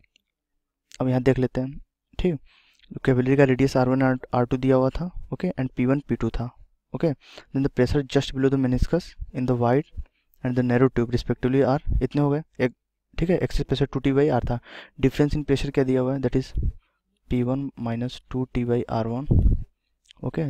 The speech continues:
this is the first pressure which we need to find out। Okay, and minus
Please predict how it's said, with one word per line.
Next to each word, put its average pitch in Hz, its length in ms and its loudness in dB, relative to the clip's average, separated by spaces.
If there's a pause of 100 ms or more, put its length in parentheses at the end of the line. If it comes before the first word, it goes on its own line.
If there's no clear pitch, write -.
this 123 120 -2
is 123 140 -4
the 127 140 -2
first - 200 -8
pressure 131 300 -4 (360)
which 127 180 -8
we 127 60 -2
need 123 180 -4
to - 60 -10
find 127 200 0
out। 160 220 -8 (1120)
Okay, 151 180 0 (180)
and 123 100 -4
minus 120 420 -2